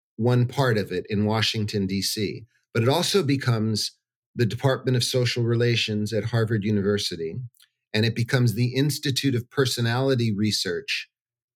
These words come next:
at Berkeley. So beginning to, y-, you know, initiate this psychological warfare and just fucking with the minds of Americans. And, um,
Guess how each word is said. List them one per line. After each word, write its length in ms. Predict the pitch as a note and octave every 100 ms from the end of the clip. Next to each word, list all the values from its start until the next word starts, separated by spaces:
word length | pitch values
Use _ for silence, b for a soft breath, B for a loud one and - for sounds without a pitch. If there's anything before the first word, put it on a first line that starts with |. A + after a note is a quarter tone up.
| -
at 260 | G#2 - -
Berkeley. 500 | A#2 A2 - - - _ _ _ _ _ _
So 160 | - G2+
beginning 480 | - G2+ A2+ A2 G#2+
to, 400 | A2+ G#2+ G#2 G2 _ _ _ _ _ _ _ _ _ -
y-, 80 | -
you 120 | - G2+
know, 260 | F#2+ - _ _ - -
initiate 640 | C3 B2+ B2 B2+ A2 G#2
this 220 | A2 -
psychological 960 | - A#2+ A#2 A2 G#2 G#2+ G#2 G2 F#2+ -
warfare 680 | G#2 G2+ G2+ - E2+ E2 E2+
and 120 | F2
just 200 | E2+ -
fucking 520 | - A#2 G2+ G2 F#2
with 360 | F#2 F2 - - _ _ _
the 100 | G2+
minds 560 | F#2+ F#2+ F#2+ F#2 F#2 D#2+
of 100 | F2+
Americans. 680 | F2+ F2+ F2+ E2+ - B2 - b b b _ _ -
And, 320 | F#2 F#2 F#2+
um, 400 | F#2 F2+ F2+ F2+